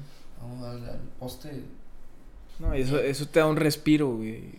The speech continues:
Speaker 1: Sí,
Speaker 2: Este
Speaker 1: no te vas perdiendo el primer tiempo y, bueno.
Speaker 2: Sí. Y pi-, pero luego, bueno, te vas a medio tiempo así y
Speaker 1: Ah, no, y todavía le checan al var, la quería checar al var. Un autogol, güey. Hazme el favor.
Speaker 2: No, sí, no.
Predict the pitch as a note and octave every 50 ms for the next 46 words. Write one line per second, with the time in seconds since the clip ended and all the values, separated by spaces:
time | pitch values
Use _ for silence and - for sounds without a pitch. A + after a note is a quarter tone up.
0 | - - A#2+ A#2+ C3 - C#3 D3+ D3+ B2+ A#2+ A2+ A2+ A2 A2 A2 A2 A2+ A2 -
1 | D3+ D3 C#3+ C#3+ C#3 C#3 C#3+ D3+ D#3 D#3 D3+ C#3+ C#3 C#3 C#3 C#3+ D3+ D3+ D3 D3
2 | D3 C#3+ D3+ D#3+ D#3+ D#3+ D#3+ D#3 D#3 D3 C#3+ C3 B2+ B2+ B2+ B2+ B2+ B2+ - -
3 | - - C#3 E3 G3 - - - - - - - - C3 A#2+ B2 A#2+ A#2+ - -
4 | - - - - - - - B2+ - D3 C3 - - - D3 D3 C#3+ C#3+ C#3+ C#3
5 | C#3 C#3+ D#3+ F3 F3+ F3+ F3 D#3+ C#3+ A#2 A2+ - - - - - - - - C#3+
6 | C#3+ C#3+ C3+ - - C#3 C3+ C3+ D3+ D#3+ E3 E3+ E3+ D#3+ E3 E3 E3 E3 D#3+ E3
7 | D3+ C#3+ C3+ C#3 D3 D#3 E3 - - - - - - - - - - - - -
8 | - C3+ C3+ C3 C3 B2+ B2+ B2 B2 A#2+ A#2+ A#2+ - D#3+ - - - F#3 F3 F#3
9 | F#3 F#3+ F#3 G3 F#3 G3 G3+ G3 F#3 F3 D#3+ D#3+ E3 E3+ E3 D#3+ D#3+ C3 B2+ -
10 | B2+ C3 C3+ - C#3+ D3 D3 - E3+ - C3 D#3+ D#3+ D#3 D3+ D3 D#3 D#3 D3+ D3
11 | D#3+ F3 - - - - - D#3 D#3 E3+ E3+ E3+ - E3 D3 D3+ D#3 D#3 D#3 D#3
12 | D3 C#3 C#3 - - - - - C#3 C#3 C#3 - F3+ F3+ F3 F3 D3+ C#3+ C#3+ D3+
13 | D#3 D#3 D3+ C#3+ C#3+ C#3+ - - D2 C#2+ - - - - - - - - - -
14 | - -